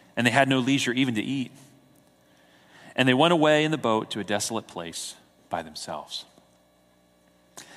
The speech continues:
Now, many saw them going and recognized them, and they ran there on foot from all the towns and got there ahead of them. When he went ashore, he saw a great crowd, and he had compassion on them,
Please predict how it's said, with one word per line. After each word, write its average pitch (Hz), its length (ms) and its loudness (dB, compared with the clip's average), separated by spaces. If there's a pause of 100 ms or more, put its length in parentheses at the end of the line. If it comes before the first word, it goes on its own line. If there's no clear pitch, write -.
(120)
Now, 107 220 2 (340)
many 135 280 2
saw 196 340 6
them 127 160 -2
going 95 380 -4 (120)
and 127 140 -2
recognized 147 520 2
them, 90 180 -6 (320)
and 131 100 0
they 120 80 2
ran 185 380 2
there 208 160 4
on 185 100 2
foot 135 240 -2
from 123 140 -2
all 170 120 4
the 208 100 -2
towns 110 380 0
and 110 120 -6
got 123 240 2
there 120 160 2
ahead 110 320 -2
of 101 140 -2
them. 87 200 -8 (840)
When 127 140 0
he 131 60 2
went 165 220 4
ashore, 139 540 0 (340)
he 127 60 -6
saw 123 280 2
a 117 60 0
great 113 300 -2
crowd, 101 440 -2 (920)
and 107 140 -8
he 104 60 -8
had 95 220 -10
compassion 95 560 -8
on 87 160 -12
them, 87 200 -16